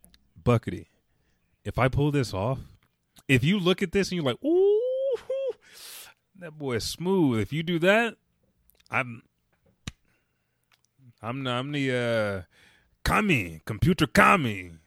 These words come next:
Now, you gotta call me the computer Kami after this." So, let's go ahead and dive into anime of the month,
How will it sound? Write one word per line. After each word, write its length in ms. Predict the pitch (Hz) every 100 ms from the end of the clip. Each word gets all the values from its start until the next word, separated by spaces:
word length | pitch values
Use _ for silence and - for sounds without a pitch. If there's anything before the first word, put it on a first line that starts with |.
| _
Now, 120 | 110
you 180 | 123 139
gotta 160 | 143
call 220 | 123 139 135
me 80 |
the 100 | 127
computer 320 | 104 101 131 117
Kami 320 | 117 104 98
after 240 | 92 -
this." 160 | 95 90
So, 300 | - 160 104 - _ _ _ _ _ _ _
let's 180 | 170 180
go 160 | 180
ahead 300 | 127 135 127 - - - -
and 220 | 98 98
dive 400 | - - 220 123
into 520 | 117 104 - 107 104 _
anime 680 | 170 202 151 104 92 107 - _ _ _ _ _ _ _ _ _ _ _ _ _ _ _ _ _ _ - -
of 180 | 151 131
the 120 | 117
month, 320 | 98 95